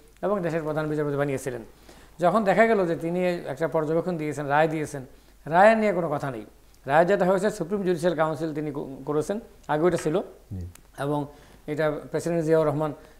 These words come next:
Speaker 1: সুপ্রিম জুডিশিয়াল কাউন্সিল চালু করেছিলেন। সেটা এইবারের সুপ-, সুপ্রিম কোর্টের রায়ে ওই সুপ্রিম জুডিশিয়াল কাউন্সিল
Speaker 2: প্রতিস্থাপন
Speaker 1: পুনরুজ্জীবিত
Speaker 2: হয়েছে।
Speaker 1: করে, করা হয়েছে, যেখানে সরকার চেয়েছিল পার্লামেন্টে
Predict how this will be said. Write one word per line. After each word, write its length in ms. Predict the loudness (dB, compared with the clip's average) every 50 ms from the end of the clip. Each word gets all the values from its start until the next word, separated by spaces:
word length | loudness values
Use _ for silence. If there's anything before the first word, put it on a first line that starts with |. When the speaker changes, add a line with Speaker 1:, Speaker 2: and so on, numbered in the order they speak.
| -20
Speaker 1:
সুপ্রিম 300 | -10 -8 -6 -4 -2 -2
জুডিশিয়াল 320 | -2 -2 -2 -2 -2 -2 0
কাউন্সিল 260 | -2 -2 -2 -4 -6
চালু 220 | -4 -4 -4 -4
করেছিলেন। 400 | -2 -4 -2 -2 -2 -2 0 -2 -4 -6 -10 -20 -20 -18
সেটা 260 | -6 -2 -2 0 2 4
এইবারের 440 | 4 6 8 8 8 8 8 6 4 2 -6 -14 -20 -20 -14 -10 -8 -6
সুপ-, 340 | -4 -4 -2 -2 -4 -6
সুপ্রিম 340 | -6 -4 -4 -4 -2 -2 0
কোর্টের 240 | 2 2 2 4 6
রায়ে 320 | 8 10 10 10 10 8 4 -2 -10 -16 -18 -4 2
ওই 260 | 6 6 8 8 6
সুপ্রিম 320 | 4 2 0 0 2 2 2
জুডিশিয়াল 300 | 2 2 2 2 2 4
কাউন্সিল 100 | 4 4
Speaker 2:
প্রতিস্থাপন 320 | 4 4 2 2 4 4
Speaker 1:
পুনরুজ্জীবিত 360 | 6 6 6 4 4 2 2
Speaker 2:
হয়েছে। 220 | 2 2 2 2 0
Speaker 1:
করে, 80 | 2
করা 160 | 2 4 4 6
হয়েছে, 340 | 6 4 4 2 -2 -4 -4 -6 -10 -20 -20 -16 -4 -2
যেখানে 400 | 0 2 2 2 2 2 0 -2 -4 -10 -20 -6
সরকার 360 | 0 2 2 4 4 2 2
চেয়েছিল 300 | 0 -2 -4 -2 -2 -2
পার্লামেন্টে 540 | 0 2 4 4 4 4 2 0 -2 -4 -6